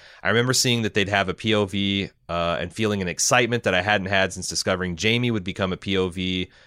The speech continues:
in A Song of Ice and Fire. Having insight into inner thought sheds light into who they are and why in a way that you just don't get from someone else's P O V. Yeah, obviously, they're complicated characters.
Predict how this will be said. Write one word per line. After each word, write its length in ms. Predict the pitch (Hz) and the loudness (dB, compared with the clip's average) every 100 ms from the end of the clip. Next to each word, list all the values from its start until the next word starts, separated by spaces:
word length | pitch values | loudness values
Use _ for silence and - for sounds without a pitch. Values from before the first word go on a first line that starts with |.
| _ | _
in 200 | - 87 | -6 -4
A 20 | |
Song 300 | 82 104 98 | 0 0 0
of 80 | 92 | 2
Ice 240 | 90 90 85 | 2 0 -2
and 80 | |
Fire. 400 | 117 110 76 65 - - - - _ - | 2 2 2 -2 -8 -20 -20 -20 _ -2
Having 320 | 139 165 160 | 2 2 4
insight 420 | 170 175 - 160 | 4 4 6 6
into 180 | 147 110 | 6 2
inner 200 | 131 131 | 2 2
thought 300 | 143 117 98 | 4 4 4
sheds 320 | - 101 95 | 2 2 2
light 280 | 104 113 - | 2 2 0
into 280 | 90 92 90 | -6 -6 -2
who 120 | 113 | 0
they 160 | 123 113 | 4 4
are 280 | 95 98 95 | 6 4 4
and 120 | 92 | 2
why 540 | 95 101 87 85 85 - _ _ _ - | 4 6 6 4 2 -2 _ _ _ -4
in 120 | 95 | 0
a 80 | 92 | 2
way 260 | 101 113 | 4 4
that 160 | 107 - | 4 0
you 80 | 92 | -2
just 160 | 123 | 0
don't 220 | 143 131 117 | 2 2 2
get 160 | 113 | 0
from 100 | 113 | 0
someone 240 | 107 127 156 | 0 4 4
else's 240 | 180 85 | 4 0
P 180 | - 85 | -2 -2
O 80 | 78 | -2
V. 280 | 76 65 - - | -2 -6 -8 -4
Yeah, 200 | 90 107 107 | 0 2 4
obviously, 400 | 120 - - 76 | 4 2 -6 -6
they're 80 | |
complicated 480 | - 90 85 92 95 | -4 -4 -4 -6 -4
characters. 480 | 120 101 - 67 | 0 -2 -2 -10